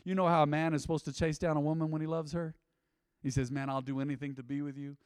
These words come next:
He's writing great notes. He's, he's, man, he's promising her stuff that there's no way he could give her. "I will buy you a tractor." I mean, I don't know. I, I don't know why that came to mind.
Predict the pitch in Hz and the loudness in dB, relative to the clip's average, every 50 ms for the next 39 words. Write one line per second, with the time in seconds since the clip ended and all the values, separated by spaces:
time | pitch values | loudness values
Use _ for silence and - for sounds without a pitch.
0 | _ _ - 131 127 113 120 131 135 135 131 123 117 120 131 135 139 - 127 127 | _ _ -8 -8 -6 -4 -4 -2 -2 -2 -2 -4 -2 -2 -2 -2 -2 -4 -4 -4
1 | 131 151 170 - - - - - - _ _ _ _ _ _ _ _ _ _ _ | -4 -6 -8 -14 -18 -18 -18 -18 -20 _ _ _ _ _ _ _ _ _ _ _
2 | _ _ _ _ _ _ _ _ _ _ _ _ _ _ _ _ _ _ _ _ | _ _ _ _ _ _ _ _ _ _ _ _ _ _ _ _ _ _ _ _
3 | _ _ - 147 143 139 117 - - 147 151 139 120 - - _ _ _ _ - | _ _ -4 -2 -2 -2 -2 -4 -4 -4 -2 -4 -4 -8 -14 _ _ _ _ -8
4 | 143 147 147 147 147 147 131 - - 160 156 156 156 143 - 160 147 156 147 135 | -4 -2 0 0 0 0 0 0 0 0 0 0 0 0 0 0 2 2 2 0
5 | - - - 160 156 156 - - - - 170 147 131 139 139 135 135 151 151 147 | -2 -4 -2 -2 -2 -2 -4 -10 -12 -8 -6 -6 -2 0 2 4 4 4 4 4
6 | 151 135 139 131 123 143 151 143 147 156 160 156 156 147 - _ _ _ _ _ | 2 0 -4 -6 -4 -4 -4 -4 -4 -4 -4 -4 -6 -10 -16 _ _ _ _ _
7 | _ _ _ _ _ _ _ _ _ _ _ _ - - 151 160 156 147 135 113 | _ _ _ _ _ _ _ _ _ _ _ _ -6 -2 -2 0 0 0 0 0
8 | 143 139 143 143 147 156 151 127 - - - 156 143 - - - - 110 92 78 | 0 0 0 0 -2 -2 -4 -6 -6 -2 0 0 0 0 -2 -4 -6 -4 -4 -6
9 | - - _ _ _ _ - - 131 131 123 127 147 139 127 117 107 104 113 117 | -12 -18 _ _ _ _ -6 -4 -2 0 0 0 0 -2 -2 -2 -4 -4 -6 -8
10 | - _ _ _ _ _ _ _ _ _ _ _ _ _ _ _ _ - - _ | -10 _ _ _ _ _ _ _ _ _ _ _ _ _ _ _ _ -20 -20 _
11 | _ _ _ _ _ _ _ _ _ _ - 135 - - 139 139 156 151 135 123 | _ _ _ _ _ _ _ _ _ _ -14 -12 -8 -6 -4 0 2 2 2 4
12 | 131 135 131 127 120 - 135 135 127 117 110 101 110 117 110 104 101 | 2 2 2 0 -2 -2 -2 -2 0 0 -2 -2 -2 -2 -2 -2 -6